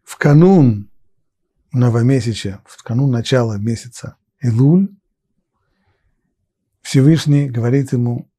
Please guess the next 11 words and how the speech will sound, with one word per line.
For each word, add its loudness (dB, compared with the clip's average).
"Хорошо, -6
отправляйся, 0
сделай 4
себе -4
новые 2
скрижали 0
вместо -4
тех, -6
которые -8
ты -10
разбил -8